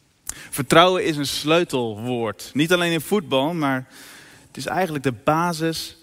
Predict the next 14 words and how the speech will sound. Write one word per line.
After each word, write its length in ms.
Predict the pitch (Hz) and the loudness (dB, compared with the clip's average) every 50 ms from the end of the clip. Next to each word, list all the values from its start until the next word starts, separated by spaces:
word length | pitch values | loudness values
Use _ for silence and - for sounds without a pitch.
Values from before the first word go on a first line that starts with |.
| - - - - - - _ _ _ _ | -20 -20 -20 -20 -20 -20 _ _ _ _
voor 420 | - - 143 147 151 143 135 - | -10 -4 0 0 0 0 0 -2
al 180 | - 131 185 180 | -2 0 0 0
het 140 | 151 135 | 0 0
samenleven. 1160 | - - - - 170 170 185 196 190 165 139 120 113 120 123 123 120 117 104 95 90 87 90 - - _ _ _ _ _ | -2 -4 -2 0 0 0 0 0 0 -2 -2 -2 -2 0 0 0 0 -2 -4 -8 -12 -14 -14 -18 -20 _ _ _ _ _
Voor 200 | - - 127 131 | -6 -4 -2 -2
het 120 | 127 - | -2 -4
samenwerken. 960 | - - 160 151 151 165 165 156 143 135 117 131 143 143 135 - - 87 - - _ _ _ _ _ _ _ _ _ _ _ _ _ _ _ _ _ - - - _ _ _ | -2 0 0 2 2 0 0 -2 -2 -2 0 0 0 0 0 -2 -8 -12 -16 -18 _ _ _ _ _ _ _ _ _ _ _ _ _ _ _ _ _ -20 -20 -20 _ _ _
Het 120 | - - | -16 -12
is 60 | 113 | -6
heel 160 | 113 135 147 127 | -2 -2 -2 0
belangrijk 460 | 127 127 131 139 139 135 135 151 - | 0 0 0 0 0 -2 -2 -4 -6
voor 300 | - - 120 113 107 107 | -8 -6 -4 -4 -4 -6
vaccinaties, 1160 | - - 135 - - - - 127 120 123 120 127 143 135 - - 147 165 175 - - - - - _ _ _ _ _ _ _ _ _ | -6 -6 -4 -4 -2 -2 0 0 0 2 0 0 0 -2 -4 -4 -4 -4 -6 -8 -10 -12 -14 -18 _ _ _ _ _ _ _ _ _
programma's, 800 | - 120 117 - - 131 131 143 135 123 135 147 - - - | -10 -10 -8 -4 -4 -2 -2 -2 -2 -4 -6 -10 -12 -14 -18